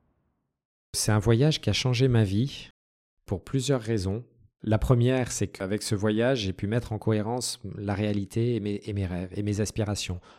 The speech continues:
Bon, c'est un truc un peu banal de dire ça, mais c'est important, parce que sinon, on passe sa vie à courir après des choses, euh, on vit un peu par procuration,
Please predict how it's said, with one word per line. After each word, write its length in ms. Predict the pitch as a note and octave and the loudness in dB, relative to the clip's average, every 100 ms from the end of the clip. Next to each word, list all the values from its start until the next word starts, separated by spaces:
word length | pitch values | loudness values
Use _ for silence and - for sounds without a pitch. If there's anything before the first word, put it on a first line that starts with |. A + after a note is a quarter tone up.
| _ | _
Bon, 120 | F#2 | -8
c'est 120 | F#2 F#2+ | -6 -6
un 60 | |
truc 240 | F2+ A#2+ A2 | -4 -2 -2
un 60 | |
peu 120 | F#2 | -2
banal 380 | F2 G2 A2+ A#2 | 0 0 0 0
de 60 | F#2 | 0
dire 200 | E2+ F#2+ | -4 -4
ça, 260 | - B2 C3 | -2 0 2
mais 100 | A#2+ | 2
c'est 160 | - | 4
important, 480 | A#2+ B2 - - G#2+ - | 4 4 2 0 -2 -4
parce 180 | - G2+ | -6 -4
que 80 | - | -4
sinon, 460 | - A2 G#2+ B2 B2 | -2 -2 0 -2 -2
on 80 | G2 | 2
passe 200 | B2+ - | 2 4
sa 180 | A#2+ | 2
vie 260 | G#2+ A2 C3 | 4 4 2
à 100 | F#2+ | 0
courir 420 | F2+ - A#2 C#3 A2+ | -4 2 6 6 6
après 280 | - A2 | 2 0
des 120 | G2+ F#2+ | 2 0
choses, 520 | - A2 C#3 D#3 A#2 | 2 4 6 4 4
euh, 220 | F#2 F2 F#2+ | 0 0 -4
on 80 | G2 | -2
vit 160 | A2 | 2
un 60 | A#2 | 2
peu 160 | C3+ | 2
par 220 | C3 A2 - | 0 -2 -6
procuration, 920 | _ - B2+ A#2+ A2 G2+ - B2 C3+ | _ 2 4 6 4 4 0 -2 -2